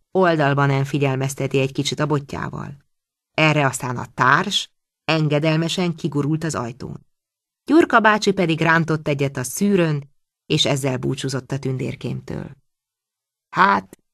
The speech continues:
ezt is csak köszönöm. Kicsit resteltem is magam öreg barátom miatt, mert úgy éreztem, hogy nem egészen urasan viselte magát, és el voltam rá készülve, hogy tündérkém is el fogja pittyeszteni a száját.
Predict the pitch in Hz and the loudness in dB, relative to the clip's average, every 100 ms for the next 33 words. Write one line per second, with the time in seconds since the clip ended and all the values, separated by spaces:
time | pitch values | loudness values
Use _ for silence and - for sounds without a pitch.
0 | _ - 160 185 - 190 - 175 165 147 | _ 0 0 0 0 -2 0 -6 -4 -6
1 | 139 123 131 135 147 _ _ _ _ _ | -4 -6 -10 -12 -16 _ _ _ _ _
2 | _ _ _ _ _ _ _ _ _ _ | _ _ _ _ _ _ _ _ _ _
3 | _ _ - 311 240 - 302 - 170 165 | _ _ -2 0 0 4 4 4 0 0
4 | 151 156 151 190 170 165 185 143 175 175 | 2 2 2 2 4 4 2 2 2 2
5 | 160 156 151 170 185 170 156 - 262 226 | 0 0 0 0 0 -2 -4 -4 -2 0
6 | 156 160 - 185 185 185 185 285 156 143 | 0 -2 -2 0 2 2 0 -2 0 0
7 | 139 143 139 143 135 135 147 147 147 139 | -2 -2 -2 -2 -2 -2 -2 -2 -4 -2
8 | 135 139 160 185 185 _ _ _ _ 180 | -2 0 0 0 -4 _ _ _ _ 4
9 | 196 - 302 240 147 143 143 143 143 143 | 4 6 6 6 2 2 0 4 2 2
10 | 175 - 151 147 170 170 175 - 214 147 | 0 0 -2 0 0 0 0 2 2 4
11 | 143 143 156 160 - - 160 - 127 139 | 0 0 0 2 0 2 0 0 -4 -4
12 | 139 143 - 131 - 123 123 131 - 123 | -4 -6 -6 -8 -6 -6 -6 -6 -6 -6
13 | 123 131 139 - | -6 -12 -14 -20